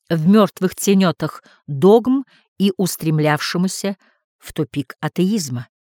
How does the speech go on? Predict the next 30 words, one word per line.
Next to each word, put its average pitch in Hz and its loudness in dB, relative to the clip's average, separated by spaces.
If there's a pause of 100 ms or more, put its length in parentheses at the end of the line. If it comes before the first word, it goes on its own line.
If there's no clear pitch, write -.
(800)
Именно 254 4
только 214 0
через 190 -4
Блаватскую 151 -2 (300)
можно 170 2
было 165 2
приблизиться 180 -2
к 156 -4
Белому 170 0
Братству, 135 -6 (400)
ибо 180 2
она 170 2
была 208 2
звеном 170 2 (560)
в 160 -2
иерархической 175 -2
цепи. 139 -8 (680)
Но 202 4
некоторые 294 2
окружавшие 277 0
ее 220 2
настолько 208 0
были 202 2
ниже 254 2
этого 156 -2 (260)
огненного 165 2
духа 180 -2
и 185 -6
сердца, - -6
что 180 -2